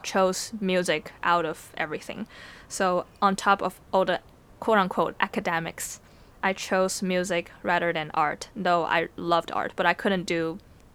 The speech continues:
English, music, and art all at once. So at that time, I only chose choir, playing the piano, and just singing in general. But I was always secretly envious of my friends who were doing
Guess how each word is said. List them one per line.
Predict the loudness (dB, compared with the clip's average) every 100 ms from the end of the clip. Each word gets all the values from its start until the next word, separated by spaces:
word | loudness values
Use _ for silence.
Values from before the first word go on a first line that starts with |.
| -12 -4
English, | -2 2 2 2 0 -8 -6
music, | -2 0 2 0 0 -4 -20 -20 -12 -4
and | -2 -2 -4 -6 0
art | 4 2 2
all | 0 2
at | 0
once. | -4 -8 -8 -10 -12 -20 -20 -20
So | -8 -4
at | -2 2
that | 0 2
time, | 0 2 2
I | -2
only | -2 -4 -6
chose | -6 -4 -4 -6
choir, | -6 2 2 2 0 0
playing | -2 -6 -6
the | -6
piano, | -8 -6 -4 -6 -8 -8
and | -8 -10
just | -10 -10 -10
singing | -4 -2 0 0 -2
in | -6
general. | -4 -6 -6 -8 -10 -14 -20 -20 -14
But | -4 2
I | 4
was | 4 2 -4
always | -2 0 2 0 0 -6 -10
secretly | -8 -8 -6 -6 -4 -6 -6
envious | -6 -6 -6 -6 -6
of | -8 -8 -6
my | -6
friends | -8 -6 -4 -4 -8
who | -4 -2
were | 0 0 -4
doing | -8 -4 -4 -4